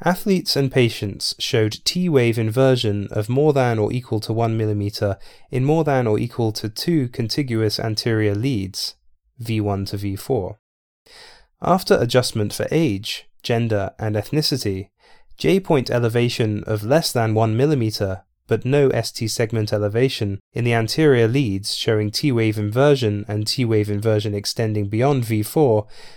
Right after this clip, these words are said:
remained independent strong predictors for both arrhythmogenic right ventricular cardiomyopathy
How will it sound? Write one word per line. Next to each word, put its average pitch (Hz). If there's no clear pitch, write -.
remained 139
independent 131
strong 123
predictors 113
for 117
both 110
arrhythmogenic 127
right 110
ventricular 104
cardiomyopathy 107